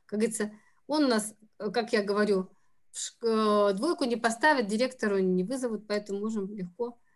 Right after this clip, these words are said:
Так, мгм, так, мгм. Так, щас посмотрим, что в чате. Так, лидерство, ну, критическое мышление, критическое мышление, да, оно обычно принятие решений. Ну, э, вы знаете, о,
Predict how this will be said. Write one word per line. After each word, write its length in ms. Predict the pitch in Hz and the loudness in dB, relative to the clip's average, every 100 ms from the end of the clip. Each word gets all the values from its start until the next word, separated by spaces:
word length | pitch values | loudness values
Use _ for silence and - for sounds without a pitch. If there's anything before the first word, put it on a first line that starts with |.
| _ _ | _ _
Так, 240 | 185 - - | -12 -10 -6
мгм, 240 | 185 214 | -4 -4
так, 280 | - - - _ | -6 -16 -20 _
мгм. 280 | 196 294 - _ _ _ _ _ _ _ _ _ _ _ _ _ _ _ - _ | -8 -8 -10 _ _ _ _ _ _ _ _ _ _ _ _ _ _ _ -20 _
Так, 440 | - 196 196 277 285 | 0 4 4 2 -2
щас 180 | 220 208 | -10 -8
посмотрим, 480 | 185 208 214 311 | -6 -4 -4 -4
что 160 | 294 302 | -8 -10
в 60 | 294 | -4
чате. 440 | 311 294 302 294 - _ _ _ _ _ | 0 0 0 -6 -8 _ _ _ _ _
Так, 300 | 247 226 - | 4 4 2
лидерство, 680 | 233 214 - 208 208 - 202 | -2 -4 0 -2 -2 -2 0
ну, 260 | 226 220 | 2 0
критическое 600 | - 220 262 - - 254 | -6 -8 -6 -6 -4 -2
мышление, 440 | 247 247 269 247 226 | -2 -2 -2 -2 -2
критическое 460 | 226 262 247 - | -4 -6 -6 -4
мышление, 400 | 233 233 240 220 | -4 -2 0 0
да, 340 | 190 202 190 185 _ _ _ - | 2 2 0 -2 _ _ _ -2
оно 280 | 202 220 208 | 2 4 4
обычно 480 | 196 214 - 202 | 2 -2 -2 -2
принятие 480 | 185 214 220 214 214 | 0 0 2 2 0
решений. 600 | 208 - 320 330 330 320 - - _ _ | 0 -2 2 4 2 -2 -16 -20 _ _
Ну, 200 | 285 320 - _ - | -4 -4 -6 _ -6
э, 300 | 254 247 240 | 0 2 2
вы 100 | 240 | 2
знаете, 480 | 311 359 285 254 - | 4 4 2 0 6
о, 220 | 277 | 6